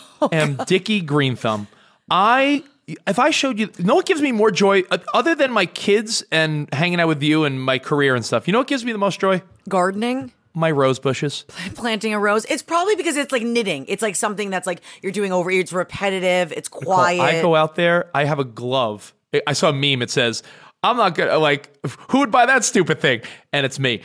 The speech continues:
Speaker 2: I have a glove Sarah got me that on the thumb is a little sharp knife so I could clip my, the dead rose heads.
Speaker 1: Oh my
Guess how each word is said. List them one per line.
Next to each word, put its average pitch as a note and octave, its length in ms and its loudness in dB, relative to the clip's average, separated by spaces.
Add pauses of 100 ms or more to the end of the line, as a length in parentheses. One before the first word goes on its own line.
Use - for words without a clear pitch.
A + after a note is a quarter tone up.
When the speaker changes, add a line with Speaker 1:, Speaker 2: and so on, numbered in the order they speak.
(180)
Speaker 2:
I E3+ 60 2
have G3+ 120 2
a G3+ 60 2
glove C#3 400 0
Sarah C3 280 2
got B2+ 220 0
me D#3+ 160 0
that C3+ 220 -2
on C#3+ 160 0
the C3+ 100 0
thumb E3 500 0 (280)
is C#3 100 -2
a C#3 60 0
little C#3 260 2
sharp - 340 0
knife C#3 200 -2
so D3 100 -2
I C3 60 2
could - 220 -12
clip - 340 -6
my, C#3 340 0
the C#3 140 0
dead C#3 320 0
rose C#3 360 2
heads. G2 440 -6 (400)
Speaker 1:
Oh A#3+ 160 -18
my G#3+ 260 -16